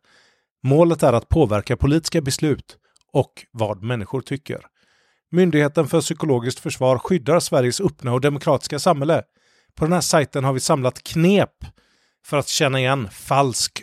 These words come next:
och vilseledande information." Och deras bilden som man presenteras med, det är en kattbild på en mobiltelefon.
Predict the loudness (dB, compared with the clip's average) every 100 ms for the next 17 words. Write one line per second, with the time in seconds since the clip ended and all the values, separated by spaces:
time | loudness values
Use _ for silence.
0 | _ -6 -6 -12 -6 -6 -6 -10 -10 -10
1 | -12 -12 -12 -12 -14 -16 -18 -18 -18 -16
2 | -16 -18 _ _ _ _ -20 -20 _ -2
3 | 0 2 4 4 2 0 0 0 -2 0
4 | 0 -2 -4 -2 0 -2 -4 -4 -4 -4
5 | -2 -2 -2 -8 -4 -4 _ -8 -2 -2
6 | -2 -2 0 0 0 0 -2 -6 -8 -2
7 | 2 2 0